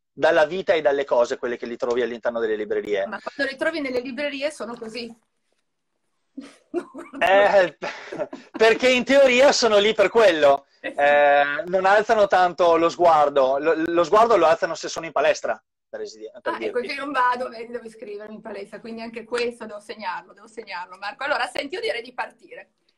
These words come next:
Speaker 1: Sì.
Speaker 2: Ventitré, ventitré domande.
Speaker 1: Ok.
Speaker 2: A questo punto, sai cosa facciamo? Dimmi tu un numero, io ti faccio la domanda. Eh,
Speaker 1: Partiamo
Speaker 2: lo so, Giusy, aspetta, perché rispondo a Giusy, dice, "Ma sei tutto chiuso, eccetera, qua."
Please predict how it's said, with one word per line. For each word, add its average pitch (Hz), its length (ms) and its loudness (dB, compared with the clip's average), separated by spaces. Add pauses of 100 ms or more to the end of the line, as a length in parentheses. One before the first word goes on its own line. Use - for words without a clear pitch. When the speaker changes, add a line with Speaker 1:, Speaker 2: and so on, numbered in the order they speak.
Speaker 1:
Sì. - 80 -20 (140)
Speaker 2:
Ventitré, 339 880 -10 (140)
ventitré 302 800 -10
domande. 226 720 -10 (460)
Speaker 1:
Ok. - 180 -20
Speaker 2:
A - 40 -14
questo 110 320 0
punto, 403 340 -10
sai 330 100 -8
cosa 370 160 -14
facciamo? 196 640 -10
Dimmi 392 340 -12
tu 330 140 -12
un 349 140 -8
numero, 349 400 -6
io 269 120 -10
ti 330 120 -16
faccio 233 260 -12
la 262 80 -6
domanda. 214 500 -16 (1000)
Eh, 269 180 -10
Speaker 1:
Partiamo 185 360 2
Speaker 2:
lo - 180 -2
so, - 200 -12
Giusy, - 220 -18 (260)
aspetta, 269 360 -8
perché 247 200 -12
rispondo 285 300 -8
a 247 40 -6
Giusy, 247 300 -12
dice, 233 180 -12
"Ma 254 120 -8
sei 277 180 -10
tutto 320 320 -12
chiuso, 285 440 -8
eccetera, 254 300 -6
qua." 254 180 -8